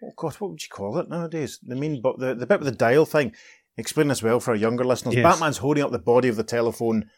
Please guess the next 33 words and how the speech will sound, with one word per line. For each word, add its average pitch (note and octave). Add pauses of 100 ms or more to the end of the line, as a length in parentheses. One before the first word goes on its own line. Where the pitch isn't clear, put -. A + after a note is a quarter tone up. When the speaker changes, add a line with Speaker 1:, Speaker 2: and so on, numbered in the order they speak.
Speaker 1:
and G#2
saying, A2+ (100)
Speaker 2:
"He's -
right. - (360)
The E2+
pilot G#2
radioed A#2+
he F#2+
has G2
a G#2
submachine C#3
gun, G#2
grenades, A#2 (280)
and G2+
a E2 (140)
possible C#3+
bomb D3+
planted A#2
aboard. G#2+ (680)
I'm F2
going G2+
to -
call G2+
the A2
governor." G2
Speaker 1:
And F#2+
the F#2+
caption G#2
for -
panel A2
four C3+
again B2+
reads, G#2